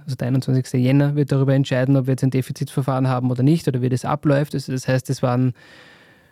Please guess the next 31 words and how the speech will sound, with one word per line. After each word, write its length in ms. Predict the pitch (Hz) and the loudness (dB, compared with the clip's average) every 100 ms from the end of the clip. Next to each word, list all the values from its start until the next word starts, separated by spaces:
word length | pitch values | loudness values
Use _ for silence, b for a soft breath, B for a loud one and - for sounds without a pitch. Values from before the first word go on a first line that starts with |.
| b | b
formale 600 | - 131 131 123 143 143 | -4 -2 0 0 0 0
Termine, 600 | - 131 147 185 196 220 _ | 0 2 6 6 4 -2 _
also 280 | - 139 131 | -10 -6 -4
vielleicht 580 | - 135 131 - - - 196 - | -2 -2 -4 -10 -20 -18 -20 -8
darf 160 | - 131 | -4 -2
man 60 | 135 | 0
das 100 | 135 | 0
jetzt 140 | 131 | 0
auch 60 | 127 | -2
nicht 120 | 127 | 0
überbewerten, 720 | 170 170 170 147 143 147 147 | 0 2 2 0 0 -2 -4
aber 200 | 135 131 | -2 -4
grundsätzlich 680 | - 131 160 151 135 147 123 | 0 2 4 2 0 -2 2
wirkt 280 | 143 151 147 | 2 2 0
mir 80 | 135 | 0
das 200 | 143 - | 0 0
so, 340 | 127 131 139 B B B B B | 0 2 0 B B B B B
als 220 | - 131 - | -4 -4 -2
hätte 280 | 139 143 131 | -2 0 0
man 100 | 135 | 2
sich 180 | 139 | 2
ein 60 | 135 | 2
bisschen 180 | 135 131 | 2 2
damit 200 | 135 131 | 2 0
abgefunden, 580 | - - 143 131 135 139 | -2 -2 0 0 2 0
dass 160 | 135 | 0
das 100 | 135 | 0
jetzt 180 | 135 123 | -2 -2
einfach 240 | 120 - - | -4 -6 -6
so 100 | 123 | -4
ist. 320 | 131 - | -4 -6